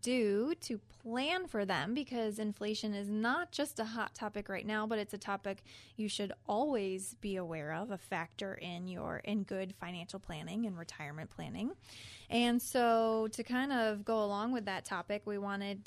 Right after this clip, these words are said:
to just bring up the recent announcement of Social Security cola. So Social Security announced just a week or two ago that the cost of living increase for Social Security beneficiaries will be five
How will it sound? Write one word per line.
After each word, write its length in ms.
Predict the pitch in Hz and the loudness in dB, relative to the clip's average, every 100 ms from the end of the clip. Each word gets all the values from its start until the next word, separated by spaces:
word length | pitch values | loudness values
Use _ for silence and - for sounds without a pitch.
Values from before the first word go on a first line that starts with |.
| - | -2
to 460 | 214 208 202 202 | 0 2 0 -2
just 360 | 196 220 220 - | 0 0 -2 -2
bring 220 | 226 220 | -2 0
up 240 | - 226 226 | 0 0 0
the 460 | 214 226 220 220 214 | 0 2 2 2 2
recent 360 | 214 240 247 | 0 0 2
announcement 720 | 233 190 190 277 - 202 190 - | 2 0 -2 -2 -4 -4 -4 -4
of 320 | 208 202 202 | -2 0 -2
Social 300 | 208 202 196 | -2 -4 -4
Security 500 | 214 - - 247 302 | -8 -8 -6 -4 -4
cola. 520 | 160 - 85 76 - 214 | -4 -4 -4 -4 -6 -8
So 240 | - 190 | -8 -6
Social 380 | 190 - 208 208 | -4 -4 -4 -4
Security 720 | 202 202 208 202 202 208 208 - - - - | -6 -6 -4 -2 -2 -2 -4 -6 -16 -20 -4
announced 460 | 220 214 220 - | 0 0 0 -4
just 200 | - 220 | -8 -6
a 60 | 220 | -2
week 180 | 214 214 | -2 -2
or 60 | |
two 220 | 214 233 214 | -2 0 2
ago 300 | 208 214 220 | 2 2 2
that 260 | 220 196 - | 0 -2 -4
the 120 | 202 | -6
cost 540 | - - 226 269 - | -6 -2 -2 -2 -4
of 120 | 233 208 | -4 0
living 380 | 220 214 220 214 | 2 4 2 2
increase 680 | 208 214 - 226 254 - - | 2 2 2 0 -2 -4 -6
for 160 | 202 | -4
Social 340 | 196 - 190 185 | -4 -6 -6 -8
Security 420 | - - 180 185 - 170 202 233 - | -8 -8 -6 -8 -6 -2 0 0 -2
beneficiaries 720 | 185 - 151 151 170 277 285 | -6 -6 -6 -4 -2 -2 -2
will 200 | 208 202 | -2 -2
be 220 | 196 208 | -2 -4
five 540 | 208 - 202 202 247 | -4 -4 -2 0 -2